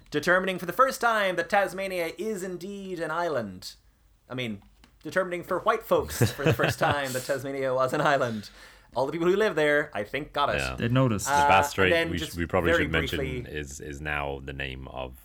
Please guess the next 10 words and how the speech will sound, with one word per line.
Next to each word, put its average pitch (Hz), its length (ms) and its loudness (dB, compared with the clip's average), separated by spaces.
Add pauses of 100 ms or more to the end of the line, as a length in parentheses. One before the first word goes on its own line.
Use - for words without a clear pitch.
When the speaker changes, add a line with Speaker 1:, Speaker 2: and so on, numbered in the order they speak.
(100)
Speaker 3:
the 65 640 -14
stretch - 240 -10
of 65 100 -14
water 67 200 -8
between, 65 500 -14 (200)
uh, 62 280 -12 (100)
Tasmania 67 420 -10
and 64 80 -14
mainland 62 300 -10
Australia. - 460 -14